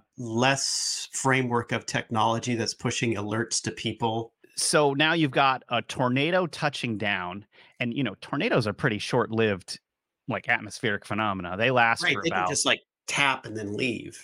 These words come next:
Speaker 1: right?
Speaker 2: Basically, yeah. They might not even develop into anything. It spun for a half hour, which is pretty long. And it, it reached the level of an F five tornado, and we are talking about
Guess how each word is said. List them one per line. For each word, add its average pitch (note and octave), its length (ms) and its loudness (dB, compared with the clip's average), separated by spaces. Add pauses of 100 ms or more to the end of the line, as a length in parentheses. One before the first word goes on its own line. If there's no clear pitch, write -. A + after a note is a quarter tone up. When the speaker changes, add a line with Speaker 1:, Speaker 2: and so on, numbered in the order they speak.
(200)
Speaker 1:
right? A2+ 160 -6
Speaker 2:
Basically, D3 540 0
yeah. A2+ 280 0
They C#3+ 180 4
might E3 180 4
not D3 140 4
even B2 300 0
develop A#2+ 400 2
into G#2 220 -4
anything. F#2 480 -8 (400)
It C3 140 -2
spun E3 340 0
for A3+ 200 2
a - 60 -6
half - 440 2
hour, F#2 320 0
which G2+ 120 -8
is G#2+ 120 -4
pretty C3 280 0
long. F#2+ 380 -2 (640)
And B2+ 160 2
it, C3 140 0 (180)
it C3+ 160 0
reached C3 600 -2
the A2+ 140 0
level A2+ 540 2
of G2 140 -8
an G2+ 140 -8 (100)
F C#3 180 2 (180)
five A#2+ 400 2
tornado, B2+ 460 0
and G#2 200 -8
we C#3 180 4
are F3 80 4
talking C#3+ 480 2
about B2 440 4